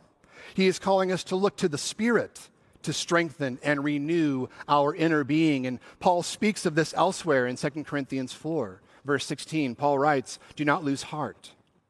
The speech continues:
Though our inner, our outer self is wasting away, our inner self is being renewed day by day." Every Christian in this room is fulfilling prophecy right now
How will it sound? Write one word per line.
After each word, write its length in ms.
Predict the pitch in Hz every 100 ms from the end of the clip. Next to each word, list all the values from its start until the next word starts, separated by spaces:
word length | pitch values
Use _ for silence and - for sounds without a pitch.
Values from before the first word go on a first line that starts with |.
| _ _ - -
Though 160 | 165 156
our 100 | 160
inner, 380 | 156 160 156 - - - -
our 180 | 143
outer 240 | 147 165 156
self 320 | - 139 131
is 140 | 127 123
wasting 380 | 143 143 143
away, 440 | 131 127 151 131 120
our 200 | 131 -
inner 240 | 151 160
self 400 | - 135 113 107
is 160 | 135 110
being 260 | 135 131
renewed 720 | 123 127 120 147 135 101 95 - _ _ _ 107
day 200 | 139 143
by 260 | 123 123
day." 400 | 117 147 127 85 _ _ _ _ _ _ _ _ _ _ _ _ -
Every 280 | 175 165 170
Christian 460 | - 196 - 151
in 100 | 139
this 200 | 139 -
room 220 | 165 170
is 120 | 147 -
fulfilling 320 | - 160 151
prophecy 500 | 165 160 156 - 123
right 200 | 131 131
now 280 | 143 127